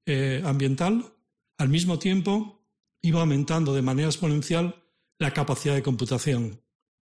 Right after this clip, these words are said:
La ley Moore, aquella que duplicaba el potencial y, y, y dividía por dos el coste, saltó por los aires hace muchos años. Es decir, más conocimiento, más computación, y estamos ahí, y llegamos en el momento que tenemos ahora mismo.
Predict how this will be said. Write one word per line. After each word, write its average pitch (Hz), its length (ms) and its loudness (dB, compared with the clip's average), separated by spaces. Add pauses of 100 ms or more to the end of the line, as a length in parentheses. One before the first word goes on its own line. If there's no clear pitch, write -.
(120)
La 131 160 0
ley 147 180 2
Moore, 156 500 0
aquella 139 400 0
que 143 120 -2
duplicaba 131 560 -2
el 143 120 0
potencial 151 520 -2
y, 147 60 0
y, 160 380 -4
y 131 40 -4
dividía 131 440 0
por 127 160 -2
dos 143 260 -2 (380)
el 135 140 0
coste, 202 440 0 (220)
saltó 127 360 -2
por 156 140 0
los 135 180 -2
aires 135 220 0
hace 135 180 -2
muchos 127 320 -2
años. 110 440 -6 (240)
Es 143 160 -4
decir, - 340 -4 (280)
más 175 260 0
conocimiento, 170 960 0 (400)
más 165 180 0
computación, 120 800 -2 (340)
y 139 100 0
estamos 139 420 0
ahí, 117 320 -4 (280)
y 131 100 0
llegamos 131 420 0
en 165 60 0
el 127 80 0
momento 123 300 0
que 123 80 -4
tenemos 117 420 -2
ahora 117 220 -2
mismo. 107 260 -8